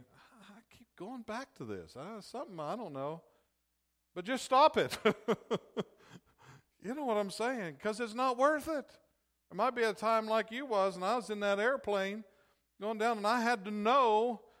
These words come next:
I had pled the blood of Jesus over that plane. I, I declare, "I will land this plane safely in Jesus' name." And that's exactly what happened. And, uh,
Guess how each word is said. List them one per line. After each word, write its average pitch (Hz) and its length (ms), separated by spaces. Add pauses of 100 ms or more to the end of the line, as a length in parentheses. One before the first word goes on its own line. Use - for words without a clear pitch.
(120)
I 175 120
had 220 120
pled 208 240
the 190 80
blood 202 220
of 190 100
Jesus 190 400
over 196 140
that 196 160
plane. 202 240
I, 208 280
I 220 300
declare, 196 460
"I 185 120
will 202 320
land 196 280
this 180 160
plane 196 340
safely 196 460 (320)
in 127 120
Jesus' 139 440
name." 180 280 (1400)
And 107 120
that's 175 180
exactly 131 540
what 117 180
happened. 123 480 (2000)
And, 123 440
uh, 110 280